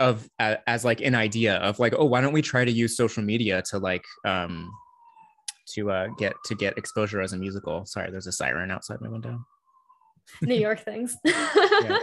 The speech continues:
Speaker 2: No, I think
Speaker 1: Someone's
Speaker 2: it's
Speaker 1: dying. It doesn't
Speaker 2: cool.
Speaker 1: matter.
Speaker 2: <laughs> It's fine.
Speaker 1: It's fine.
Speaker 2: I think it's so cool 'cause I think that that social media, it's definitely made theater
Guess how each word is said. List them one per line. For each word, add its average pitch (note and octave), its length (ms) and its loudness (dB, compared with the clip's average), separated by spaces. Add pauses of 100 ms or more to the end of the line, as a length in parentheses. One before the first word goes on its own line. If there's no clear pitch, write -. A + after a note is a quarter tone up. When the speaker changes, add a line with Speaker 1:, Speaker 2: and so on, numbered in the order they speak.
(1080)
Speaker 2:
No, A3+ 100 2
I - 140 2
think - 60 -2
Speaker 1:
Someone's C3 180 4
Speaker 2:
it's - 80 0
Speaker 1:
dying. F#2+ 240 2
It G#2 40 0
doesn't G2+ 160 4
Speaker 2:
cool. F#2 100 2
Speaker 1:
matter. - 120 0 (240)
Speaker 2:
<laughs> - 120 -10
It's A4 320 -2
fine. C#4+ 100 -12 (760)
Speaker 1:
It's B2+ 140 -6
fine. G2+ 160 0
Speaker 2:
I - 60 0 (460)
think G4+ 140 2
it's - 100 0
so E4 160 2
cool D#4+ 220 2
'cause A3 120 -2
I E4 80 4
think C4+ 140 -2
that C4+ 100 -2
that A3+ 180 0
social A3+ 260 -6
media, G#3+ 340 2
it's - 140 -4
definitely A#3 340 -4
made G#3 220 -6
theater G3+ 440 0